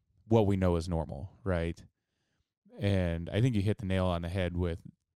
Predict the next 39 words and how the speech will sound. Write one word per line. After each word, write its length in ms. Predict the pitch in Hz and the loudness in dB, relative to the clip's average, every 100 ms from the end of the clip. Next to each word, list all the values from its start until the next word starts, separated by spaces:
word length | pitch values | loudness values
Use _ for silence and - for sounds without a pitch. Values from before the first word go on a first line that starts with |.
| - | -2
every 220 | 110 101 | 0 -2
point 340 | - 92 76 | -2 -6 -6
there. 340 | - 60 62 95 - | -8 -8 -10 -10 -8
I 40 | 95 | -4
mean, 180 | 90 | -4
like, 200 | 87 82 - _ _ _ - | -4 -6 -10 _ _ _ 0
we 140 | 127 | 2
got 220 | 139 113 | 4 4
into 360 | 104 95 - 107 | 2 -2 -4 -2
this 240 | 95 90 | -2 -2
realm 240 | 95 85 87 | -2 -2 -4
of 120 | 85 | -6
just 240 | 90 - | -8 -6
like, 220 | 85 85 87 | -8 -6 0
you 40 | |
know, 200 | 92 120 _ - | 0 0 _ -6
we 120 | 95 | 0
always 240 | 85 87 85 | 2 2 0
change 280 | 101 95 101 | 0 2 4
our 100 | 104 | 4
rate 200 | 113 - | 4 2
first. 460 | 180 127 - - - - - | 0 0 -4 -18 -20 -18 -6
And 140 | 95 | -4
it's 200 | 90 85 76 | -2 -4 -10
like, 120 | - | -10
no, 140 | 78 64 _ _ - | -10 -12 _ _ -6
we 100 | 92 | -4
need 260 | 92 95 - | -2 -4 -4
to 160 | 107 | -6
change 680 | - 90 85 82 82 85 - - | -4 -6 -4 -6 -8 -12 -16 -8
our 100 | 98 | -6
volumes 420 | 95 87 85 82 | -6 -8 -10 -14
first. 480 | - - - - - _ _ | -10 -10 -10 -14 -20 _ _
Start 420 | - 104 87 78 | -8 -4 -4 -6
effectively 640 | 85 - 117 120 127 113 110 | -12 -8 -6 -4 -4 -2 -2
ventilating 580 | 92 90 90 87 82 80 | -2 -4 -2 -4 -4 -6
these 160 | 85 | -8
patients 480 | - 92 80 80 76 | -6 -6 -4 -8 -10
appropriately 840 | 87 - 139 160 104 73 87 82 | -12 0 2 4 2 -2 -4 -6